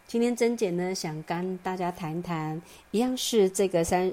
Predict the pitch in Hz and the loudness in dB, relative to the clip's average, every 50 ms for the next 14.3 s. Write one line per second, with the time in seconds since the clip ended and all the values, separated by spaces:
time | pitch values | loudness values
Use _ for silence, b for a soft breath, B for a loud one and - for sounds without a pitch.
0 | - - 175 170 - 202 208 202 - - - - 208 202 180 175 180 - 170 151 | -4 -6 -8 -4 0 0 0 0 -2 -4 -6 -2 0 0 0 -2 -4 -6 -6 -6
1 | 151 151 156 - - 208 196 190 196 202 202 190 165 160 175 202 196 180 175 175 | -4 -4 -6 -2 0 0 0 0 0 -2 -2 0 -2 -2 -2 -2 -2 -2 -2 -2
2 | 170 165 - 240 247 262 262 240 220 202 - 233 196 - - 180 151 139 139 143 | -4 -2 0 0 0 2 2 0 -2 -2 0 -2 0 0 0 -2 -2 -2 -2 -6
3 | 165 B B B B B B - 175 175 180 175 180 - 147 147 160 180 175 185 | -8 B B B B B B 0 0 0 0 0 -2 -4 -2 -2 -2 -2 -2 -2
4 | 175 175 180 208 185 175 175 - 208 196 196 139 131 131 131 - - - 214 226 | -2 -2 -2 -4 -4 -4 -2 0 -2 -2 -2 -4 -10 -10 -10 -12 -8 -4 -2 -2
5 | 240 247 254 - B B B B B B B B - - 214 214 220 226 220 - | -2 -2 -4 -10 B B B B B B B B -8 -2 0 0 0 0 -2 -4
6 | - 226 220 202 185 180 175 - - 170 160 156 147 147 156 151 151 - - 185 | -4 -2 0 0 2 0 0 -2 -4 -4 -4 -2 -4 -4 -4 -4 -6 -2 0 0
7 | 190 196 190 175 180 180 175 175 170 165 180 208 214 202 202 185 180 190 190 180 | 2 2 0 0 0 0 0 0 -2 -2 -2 0 0 0 0 2 0 -2 0 0
8 | 170 175 175 170 143 - 175 180 185 190 - - 320 294 226 165 143 143 - - | -2 -2 -2 -4 -8 -4 -4 -4 -4 -4 -4 -4 -2 -2 -2 -2 -4 -6 -10 -12
9 | - _ B B B B B - - 208 214 214 202 190 165 156 - 175 170 214 | -20 _ B B B B B -12 -6 -4 -4 -2 -2 -2 -6 -4 -6 -6 -4 -2
10 | 190 185 175 - 233 208 185 185 175 175 185 180 160 160 - - 175 170 160 147 | -2 -2 0 0 0 0 0 0 -2 -2 -4 -4 -4 -6 -6 -6 -6 -6 -6 -6
11 | 156 139 143 147 151 - - 185 151 - - B B B B B B _ - 247 | -8 -8 -10 -10 -8 -6 -6 -4 -6 -6 -8 B B B B B B _ 0 2
12 | 269 302 320 302 - 285 262 262 269 269 269 277 285 B B B B B - - | 4 4 4 4 2 0 0 0 -2 -4 -4 -6 -10 B B B B B -4 0
13 | 240 240 254 226 226 208 208 160 151 185 196 208 202 185 185 196 202 - 220 208 | 2 2 4 4 2 2 2 0 -2 -2 -4 -2 -2 -2 -4 -4 -4 -2 -2 -2
14 | 214 - 190 143 147 | -2 -2 -2 -4 -4